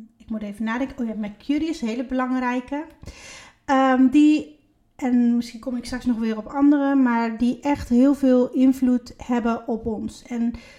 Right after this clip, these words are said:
eh, laatst, eh, sprak, ehm, vertelde een van mijn teachers, en dit vind ik echt een hele goeie hoe zij dat uitlegde. De planeten zijn eigenlijk, eh, ehm, ja, een soort, ehm,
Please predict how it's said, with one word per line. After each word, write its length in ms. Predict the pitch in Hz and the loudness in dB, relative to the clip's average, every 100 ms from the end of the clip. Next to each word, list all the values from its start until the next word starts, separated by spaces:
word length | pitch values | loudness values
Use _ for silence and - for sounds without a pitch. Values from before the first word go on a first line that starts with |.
| - - | -20 -14
eh, 160 | 254 226 226 | -6 -2 2
laatst, 500 | 226 294 - - - | 2 2 -2 -16 -10
eh, 240 | 320 240 | -2 -2
sprak, 500 | - - 269 262 - | -2 -2 -2 -2 -6
ehm, 340 | 277 240 226 220 - _ | -6 -4 -2 -4 -6 _
vertelde 800 | - 240 254 277 262 233 226 208 - - | -10 -2 2 4 2 2 0 -4 -8 -2
een 180 | 262 294 | 2 4
van 140 | 285 | 4
mijn 180 | 226 220 | 0 0
teachers, 600 | 285 311 - 339 381 - | -2 -2 -4 -8 -8 -8
en 120 | 240 | -4
dit 180 | 233 226 | -4 -4
vind 160 | 240 226 | -2 -2
ik 80 | |
echt 260 | - 262 - | -4 -8 -2
een 120 | 240 | 2
hele 260 | 240 302 311 | 4 4 2
goeie 320 | - 294 269 | 0 0 2
hoe 140 | 247 | 0
zij 140 | 233 220 | -2 -6
dat 100 | 208 | -6
uitlegde. 720 | 254 285 302 294 - 339 349 _ _ _ _ _ _ _ _ - - | -6 -4 -4 -4 -8 -10 -10 _ _ _ _ _ _ _ _ -20 -10
De 100 | 226 | -10
planeten 540 | 226 233 233 262 302 269 | -2 2 4 4 2 -4
zijn 240 | 240 233 | -4 -4
eigenlijk, 760 | 233 240 277 254 233 220 220 - | -4 -4 -4 -2 -4 -4 -10 -12
eh, 320 | 220 208 202 208 - - - _ _ | -8 -4 -6 -8 -16 -20 -20 _ _
ehm, 540 | 233 226 220 214 220 214 214 _ _ _ _ _ | -14 -10 -10 -10 -12 -16 -18 _ _ _ _ _
ja, 320 | 254 247 226 240 | -10 -8 -10 -12
een 60 | |
soort, 460 | - 269 254 254 - | -6 -2 0 -2 -8
ehm, 480 | 254 226 220 226 | -6 -4 -4 -6